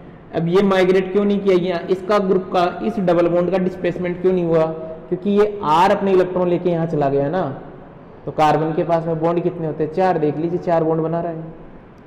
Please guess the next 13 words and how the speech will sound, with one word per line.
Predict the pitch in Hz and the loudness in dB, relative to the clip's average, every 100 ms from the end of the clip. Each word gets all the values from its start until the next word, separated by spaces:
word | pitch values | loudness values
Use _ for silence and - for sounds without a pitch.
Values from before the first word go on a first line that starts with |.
| - - - - - | -20 -20 -20 -20 -6
फिर | 190 190 190 | -2 0 0
आपने | 165 160 175 175 | 0 0 -2 -4
रिएक्शन | 170 165 180 165 | -2 -4 -6 -6
करवाई | 156 156 | -4 -4
किसके | 160 156 - | -6 -10 -12
साथ | 156 156 151 | -8 -6 -6
में, | 156 151 - | -10 -10 -6
एच | 143 139 | -6 -6
थ्री | - 165 | -8 -8
प्लस | 160 160 - | -8 -10 -10
के | 156 | -12
साथ | 147 139 | -10 -12
में, | 151 | -12